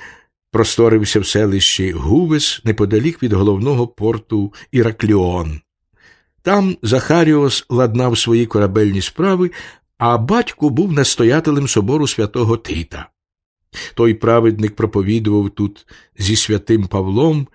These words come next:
яким благословив його закласти на острові Зевса перший християнський храм. Порядкувала в домі молодша сестра мого колимського побратима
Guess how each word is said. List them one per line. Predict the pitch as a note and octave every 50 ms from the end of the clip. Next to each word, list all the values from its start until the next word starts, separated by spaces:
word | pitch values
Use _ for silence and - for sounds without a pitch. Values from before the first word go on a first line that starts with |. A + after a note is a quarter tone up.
| _ _ _ _ _ -
яким | G2 G#2 - - A#2 A2+ G#2
благословив | G2 G#2+ G#2 G2 G#2 G2+ - - A2 G#2 G2 B2+ D3+ D3+ C#3 C3+
його | B2+ A#2+ A2+ A#2+ B2+ B2+ B2+ B2 - _
закласти | - F#2 G#2+ G2+ - - G2 A#2 C3+ B2+ - - - G#2+
на | G2+ G2+ G2+
острові | A2 A#2+ A2+ - - - G#2 G2 G2+
Зевса | E2+ G2 A#2 A#2+ A#2 - - G#2+
перший | G2+ - A2 C3+ D#3 D3+ - - C#3+ B2+
християнський | - B2+ A#2+ - - A2+ G#2 G2+ G#2 G#2+ G2 - - - G2
храм. | D2+ - E2 E2 E2 E2+ D#2+ D#2 D#2 - _ _ - - - - - - - - - _ _ _ _
Порядкувала | - G3 A3 G#3 G#3 G#3 - F#3+ F#3 D#3+ D3+ D3 C#3+ C#3 C#3
в | C3 C3+
домі | A#2+ G#2+ A#2+ C3 B2+ A#2+ A#2+ A#2+ B2 B2 A#2+ A2+
молодша | B2 C3 C#3+ C#3+ C#3 D3 D3+ D3+ - - D3 C#3
сестра | - - C3+ A#2 - - - A#2+ A#2+ A#2 A#2+ A#2 A2+
мого | A2 A2 A2+ G#2 G#2 A2 A2 G#2+ - - _
колимського | _ - A2+ G#2 G#2+ A2+ A2+ A2 G#2+ - - A2 G#2 G2
побратима | - A2 G2+ G2 G2 G2 F#2+ - - A2+ A#2+ A#2 A2 A2 A2